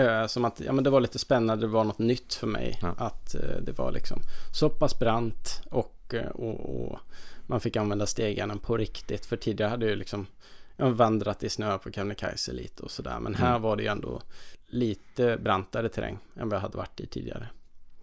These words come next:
Speaker 1: Vid sidan av oss så ser vi också Storrondens stora svarta vägg som sluttar liksom rätt ner. Eh, och det ser ganska dramatiskt ut.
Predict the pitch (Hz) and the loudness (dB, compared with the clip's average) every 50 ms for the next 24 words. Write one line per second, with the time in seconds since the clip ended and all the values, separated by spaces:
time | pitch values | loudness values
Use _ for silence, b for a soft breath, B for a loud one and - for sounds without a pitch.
0 | - - - 151 139 - - 170 151 127 143 151 156 139 123 117 - - 127 - | -16 -2 2 2 4 8 8 8 8 8 6 4 6 4 4 4 2 2 0 2
1 | - 127 120 120 139 127 - - 117 - - - 131 117 110 107 107 107 107 113 | 2 4 4 4 2 0 0 -4 -4 -2 0 0 0 2 2 0 0 0 0 0
2 | 113 120 110 107 - - - - 120 - - - 117 104 107 110 107 - - 110 | 0 0 0 0 -2 -4 -4 -4 -6 -4 -2 -2 -2 0 0 0 0 2 0 -2
3 | 101 - - - 113 110 120 120 117 107 98 - 120 117 - - - - - - | -4 -2 -2 -2 -2 0 0 0 0 -2 -4 -6 -6 -6 -4 -6 -6 -8 -8 -10
4 | - 120 110 - - - - - 123 - - - - 127 127 123 107 104 107 - | -8 -8 -8 -8 -8 -6 -2 -2 -2 -2 -2 -6 -6 -4 -2 -2 -2 -4 -6 -8
5 | B B B B B B B B - 135 127 117 110 107 107 - - 110 107 104 | B B B B B B B B 0 2 2 4 4 2 0 -2 -2 -4 -4 -2
6 | - - 113 110 120 107 - - - 110 110 123 - 117 110 110 110 104 101 - | -2 -2 0 0 0 -2 -2 -2 -6 -6 -6 -2 -2 0 2 2 2 2 0 0
7 | - - 123 - - 123 113 110 - - - | -4 -4 -2 -2 -2 -2 -4 -6 -8 -12 -16